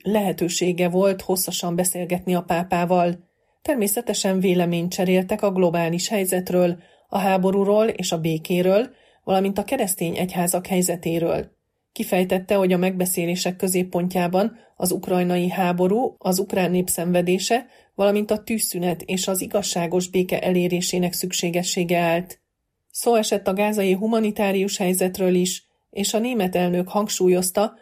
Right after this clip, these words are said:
hogy ezeken a nemzetközi színtereken a pápa hangja fontos tényező a párbeszédben és a közvetítésben. „Határozottan arra bíztattam, hogy tartsa fenn ezt a szerepet”,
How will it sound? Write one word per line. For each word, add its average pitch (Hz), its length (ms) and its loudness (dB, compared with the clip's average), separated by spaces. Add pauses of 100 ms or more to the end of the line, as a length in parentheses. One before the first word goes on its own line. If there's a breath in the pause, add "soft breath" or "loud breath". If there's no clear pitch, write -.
(120)
hogy 175 300 -2
ezeken 190 360 -2
a 180 60 2
nemzetközi 190 580 -2
színtereken 190 680 -2
a 185 100 -2
pápa 202 300 0
hangja 185 340 0
fontos 226 460 -4
tényező 175 460 0
a 180 80 0
párbeszédben 190 840 -2
és - 160 -4
a 233 60 -4
közvetítésben. 175 1120 -2 (520)
„Határozottan 202 760 0
arra 180 260 2
bíztattam, 185 640 -2
hogy 190 220 -2
tartsa 208 340 -4
fenn 170 280 -2
ezt 170 180 -4
a 185 40 -4
szerepet”, 175 640 -2